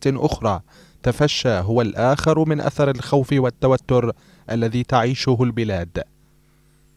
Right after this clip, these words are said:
جل الأمنيات المتناثرة أن تعلو أصوات الخطابات لتزمجر في وجه جار ينحر في رقبة العراق سياسيا وسياديا، لكنها الخطابات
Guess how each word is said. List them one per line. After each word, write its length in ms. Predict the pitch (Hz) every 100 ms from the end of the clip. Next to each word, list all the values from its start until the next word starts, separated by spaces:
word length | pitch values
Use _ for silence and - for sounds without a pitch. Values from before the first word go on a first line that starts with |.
| -
جل 240 | 135 180
الأمنيات 720 | 170 151 - 156 156 180 208 185
المتناثرة 880 | 156 143 143 147 165 - 160 151
أن 160 | 131 123
تعلو 440 | 147 135 131 139
أصوات 600 | - 135 - 131 147 -
الخطابات 880 | 151 - 135 - 123 117 123 147 - - - _ _
لتزمجر 760 | 113 110 123 123 156 127 139 139
في 160 | 135
وجه 320 | 120 135 120 127
جار 500 | 127 135 139 160 165 - _ -
ينحر 640 | 139 156 139 - 131 117
في 220 | - 120
رقبة 420 | 113 - 120 123 -
العراق 680 | 123 104 98 117 127 147 - 156
سياسيا 680 | - 135 113 - 147 156
وسياديا، 1000 | 165 170 - 165 156 139 131 104 92 87 50 _ _ _ _ _ -
لكنها 500 | 104 - 147 143 127
الخطابات 1000 | 120 - 131 131 120 123 135 160 175